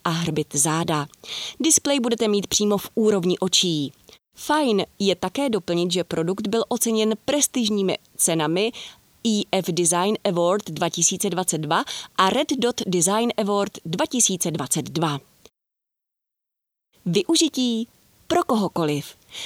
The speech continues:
Je úplně jedno, jakou platformu používáte. Stojánek můžete používat i s vaším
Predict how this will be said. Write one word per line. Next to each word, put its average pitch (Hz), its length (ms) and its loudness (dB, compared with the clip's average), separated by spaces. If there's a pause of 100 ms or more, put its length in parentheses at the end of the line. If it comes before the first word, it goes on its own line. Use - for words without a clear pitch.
(120)
Je 247 140 2
úplně 269 400 0
jedno, 196 300 2
jakou 190 360 0
platformu 170 560 -2
používáte. 175 840 -2 (180)
Stojánek 269 580 0
můžete 214 340 0
používat 208 580 -2 (100)
i 269 80 0
s - 80 0
vaším 190 360 0